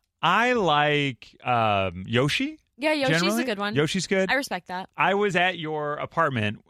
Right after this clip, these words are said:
Speaker 1: and you had a party. I
Speaker 2: Uh-huh.
Speaker 1: wasn't just at your apartment.
Speaker 2: Yeah,
Speaker 1: At random.
Speaker 2: ooh.
Speaker 1: But your,
Speaker 2: <laughs>
Speaker 1: um, your boyfriend has, like, a lot of gaming stuff.
Speaker 2: Yeah, we do.
Speaker 1: And the game Cube.
Speaker 2: Yeah.
Speaker 1: Do you guys ever play Smash Brothers? Super Smash Brothers?
Speaker 2: I've, I've played Smash Brothers, yeah.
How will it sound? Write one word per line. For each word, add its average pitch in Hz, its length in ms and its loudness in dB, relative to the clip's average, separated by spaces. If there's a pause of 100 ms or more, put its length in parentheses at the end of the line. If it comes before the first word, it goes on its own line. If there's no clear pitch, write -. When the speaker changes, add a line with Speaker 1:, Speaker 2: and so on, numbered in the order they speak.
Speaker 1:
and 120 200 -2
you 123 100 0
had 123 80 2
a 110 40 0
party. 87 380 -2
I - 60 -4
Speaker 2:
Uh-huh. 110 160 2
Speaker 1:
wasn't 90 200 -4
just 82 100 -8
at 85 120 0
your 80 120 -2
apartment. 87 340 -4
Speaker 2:
Yeah, 247 120 2
Speaker 1:
At 226 60 0
random. 269 280 0
Speaker 2:
ooh. 269 220 -4 (220)
Speaker 1:
But 147 180 0
your, 151 380 2
Speaker 2:
<laughs> 165 40 2
Speaker 1:
um, 131 400 -2 (160)
your 135 140 -14
boyfriend 160 500 -6
has, 123 500 0
like, 120 280 0
a 123 100 0
lot 131 220 4
of 117 100 0
gaming 131 340 0
stuff. 95 540 -2
Speaker 2:
Yeah, 180 200 -4
we 151 160 -10
do. 147 300 -14
Speaker 1:
And 151 180 2
the 139 60 0
game 127 240 0
Cube. 104 600 -4
Speaker 2:
Yeah. 175 340 -2
Speaker 1:
Do 131 80 -6
you 135 40 -4
guys 156 180 0
ever 143 180 -2
play 123 180 -4
Smash 107 380 -2
Brothers? 196 560 -2 (140)
Super 143 260 -2
Smash 147 240 -4
Brothers? 330 360 -4
Speaker 2:
I've, 240 200 -2
I've - 60 -20
played 277 260 -6
Smash 185 280 -8
Brothers, 170 440 -14
yeah. 160 340 -6